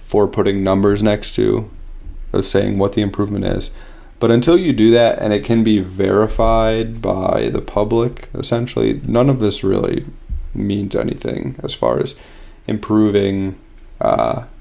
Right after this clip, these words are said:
waste, plastic, um,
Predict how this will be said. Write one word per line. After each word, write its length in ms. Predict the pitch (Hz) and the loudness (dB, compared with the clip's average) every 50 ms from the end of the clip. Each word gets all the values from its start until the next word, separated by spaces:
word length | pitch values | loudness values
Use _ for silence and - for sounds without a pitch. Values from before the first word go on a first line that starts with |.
| - - - - - - - - - - | -20 -20 -20 -20 -20 -20 -20 -20 -12 -6
waste, 680 | 104 104 104 98 98 98 98 95 - - - - - - - - - - - - - | 0 2 2 4 4 2 0 -2 -4 -8 -10 -12 -14 -16 -18 -20 -20 -20 -20 -20 -6
plastic, 800 | - - 104 101 101 101 98 - - - 104 101 98 - - - - - - - - - - - - - - - - - - | -2 0 2 2 2 0 -4 -4 -4 -2 -2 -2 -4 -6 -12 -18 -18 -18 -18 -18 -18 -18 -18 -18 -20 -20 -20 -20 -20 -12 -6
um, 420 | - 50 50 - - - - 123 | -4 -2 -2 -2 -2 -4 -6 -8